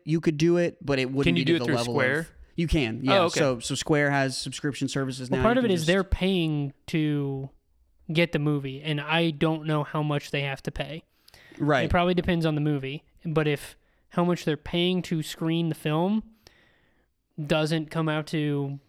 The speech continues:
Speaker 3: whatever, then it's not gonna be worth it for them. But they do make money on food there, so
Speaker 1: And their food is good.
Speaker 3: yeah.
Speaker 1: So, little section on Bookhouse Cinema in Joplin, Missouri.
Speaker 3: Anyways.
Speaker 1: So I, now I just wanted to talk about what, what subscription service we use.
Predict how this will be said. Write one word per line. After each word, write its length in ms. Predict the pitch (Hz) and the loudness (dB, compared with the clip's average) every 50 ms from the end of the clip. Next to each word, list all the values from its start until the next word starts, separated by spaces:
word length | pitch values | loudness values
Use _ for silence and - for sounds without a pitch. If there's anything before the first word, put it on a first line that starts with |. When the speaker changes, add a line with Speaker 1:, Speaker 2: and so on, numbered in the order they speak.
| _ _ _ | _ _ _
Speaker 3:
whatever, 680 | - 160 151 147 147 139 139 139 143 165 180 196 202 190 - - | -8 -6 -4 -2 -2 -2 -2 -2 -2 -2 -2 -2 -4 -6 -8 -8
then 180 | 156 151 151 147 | -4 -2 -2 -2
it's 140 | 139 - | -2 -2
not 160 | - 147 143 143 | -2 -4 -2 -4
gonna 120 | 139 139 | -4 -6
be 100 | 135 135 | -4 -4
worth 200 | 135 135 135 - | -6 -6 -8 -8
it 80 | 143 - | -10 -12
for 80 | - 156 | -12 -12
them. 140 | 151 147 - | -10 -4 0
But 200 | - 247 247 247 | 2 2 2 2
they 80 | 202 | 0
do 180 | 175 156 202 240 | 0 0 0 0
make 200 | 233 220 190 180 | 0 0 -2 -2
money 240 | 180 185 175 175 170 | 0 0 0 0 0
on 180 | 160 151 147 143 | 0 0 -2 -4
food 340 | - - 202 170 147 139 135 | -2 -2 -2 0 0 -2 -4
there, 300 | 135 127 127 131 143 - _ | -6 -6 -8 -10 -14 -16 _
so 360 | - - 175 156 151 147 143 - - - - - - - | -6 -4 -2 -2 0 -2 -4 -8 -12 -20 -20 -14 -6 -2
Speaker 1:
And 80 | 117 | 0
their 80 | 120 117 | 0 0
food 200 | 110 123 120 113 | 0 0 0 0
is 100 | 135 123 | 0 0
good. 240 | 120 113 104 147 170 - _ _ - - | 0 -2 -2 -4 -8 -14 _ _ -6 -4
Speaker 3:
yeah. 160 | 151 143 127 165 165 | -4 -4 -4 -8 -14
Speaker 1:
So, 260 | - - - - - _ _ | -20 -18 -18 -18 -18 _ _
little 140 | - 139 131 123 | -6 -4 -4 -2
section 280 | - 135 120 - 135 | -2 -2 0 2 2
on 100 | 117 117 | 2 2
Bookhouse 320 | 117 120 110 - 123 113 107 | 2 0 0 0 0 -2 0
Cinema 300 | - - 120 117 113 117 | 0 0 2 2 2 2
in 120 | 113 110 | 2 0
Joplin, 340 | 110 - 110 110 - - 104 | 2 0 0 0 0 0 0
Missouri. 340 | 117 117 120 143 143 - 196 _ - - - - - - _ _ _ _ _ _ _ _ _ _ _ _ _ - - - - - - - - - - - | 0 2 2 2 0 0 -4 _ -20 -20 -20 -20 -20 -20 _ _ _ _ _ _ _ _ _ _ _ _ _ -20 -16 -14 -14 -14 -14 -16 -20 -20 -8 0
Speaker 3:
Anyways. 400 | 214 214 190 151 127 131 - - - _ _ _ - | 2 2 2 2 0 -4 -10 -14 -20 _ _ _ 0
Speaker 1:
So 220 | - - 220 190 | 6 8 8 8
I, 160 | - 143 165 165 | 8 6 4 2
now 420 | 175 185 185 175 185 190 196 185 | 2 2 2 4 4 6 6 4
I 40 | 165 156 | 4 2
just 140 | 151 143 | 2 0
wanted 200 | 147 156 147 143 | 0 0 0 0
to 40 | 131 143 | 0 0
talk 80 | 139 | 0
about 220 | 131 131 127 123 131 | 0 0 0 0 0
what, 340 | 127 127 131 127 - - _ _ _ _ _ | 0 0 0 0 0 -4 _ _ _ _ _
what 280 | - 143 135 151 151 - | -8 -2 0 0 0 0
subscription 460 | - 143 135 - - 147 127 - 131 | -4 -8 -6 -2 -2 -2 -2 -4 -6
service 320 | - 135 123 120 120 - | -2 -2 -2 -2 -2 -2
we 120 | 151 160 165 | 0 2 4
use. 460 | 165 165 160 160 160 156 151 - - | 4 4 4 4 2 0 -2 -8 -16